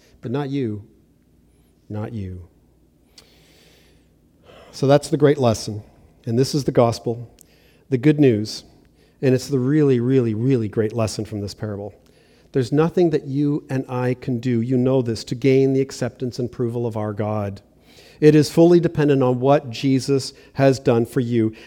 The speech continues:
and God declaring you justified, righteous because of Jesus. And the good news gets even better. The good news is that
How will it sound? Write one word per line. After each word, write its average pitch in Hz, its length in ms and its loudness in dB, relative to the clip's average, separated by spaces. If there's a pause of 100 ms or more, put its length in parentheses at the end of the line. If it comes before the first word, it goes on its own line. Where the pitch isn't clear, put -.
and 139 280 2
God 160 360 4
declaring 143 560 2
you 123 200 0
justified, 123 880 2
righteous 135 460 2 (180)
because 160 480 2
of 165 140 2
Jesus. 151 840 0 (1700)
And 147 180 6
the 160 40 8
good 185 260 6
news 196 220 8
gets 156 260 2
even 135 260 0
better. 208 360 2
The 147 100 -2
good 151 180 2
news 143 240 4
is 175 260 6
that 131 260 4